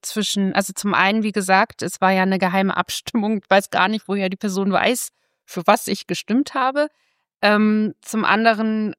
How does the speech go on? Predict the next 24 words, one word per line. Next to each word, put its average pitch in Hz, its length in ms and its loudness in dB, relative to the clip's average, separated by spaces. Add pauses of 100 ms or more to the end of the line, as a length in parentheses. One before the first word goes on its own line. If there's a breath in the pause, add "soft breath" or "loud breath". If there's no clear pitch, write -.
ähm, 202 720 0 (1080)
ist 247 180 0
ja 262 80 6
das 220 180 2
Endergebnis 214 720 -2
gewesen, 220 500 0
dass, 196 300 -2
äh, 190 400 2 (100)
wir 190 280 2
uns 202 280 0
als 190 240 0
Partei 196 400 0
für 196 140 -10
die 190 160 -4
J 180 200 0
D 269 440 0 (120)
A, 208 140 0
ähm, 214 300 -2 (400)
entschieden 233 580 -2
haben, 240 220 2
mehrheitlich, 240 640 -2 (520)
aber 208 300 4
dann 208 340 2
die, 208 280 0